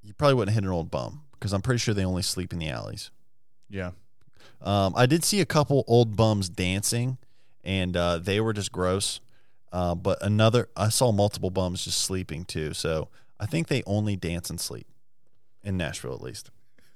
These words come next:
Speaker 1: I saw this
Speaker 2: No.
Speaker 1: one guy
Speaker 2: Yeah.
Speaker 1: inside, uh, the Kid Rock bar, which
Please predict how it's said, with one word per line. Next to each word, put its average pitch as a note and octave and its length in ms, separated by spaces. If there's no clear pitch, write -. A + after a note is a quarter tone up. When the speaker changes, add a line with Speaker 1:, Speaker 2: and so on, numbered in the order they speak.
Speaker 1:
I C3 40
saw D#3+ 200
this D3+ 180
Speaker 2:
No. B2+ 60
Speaker 1:
one B2+ 140
guy G2 200
Speaker 2:
Yeah. G2+ 60
Speaker 1:
inside, G2 360
uh, F2 160
the F2+ 80
Kid G#2+ 200
Rock G#2 260
bar, E2 240
which E2 320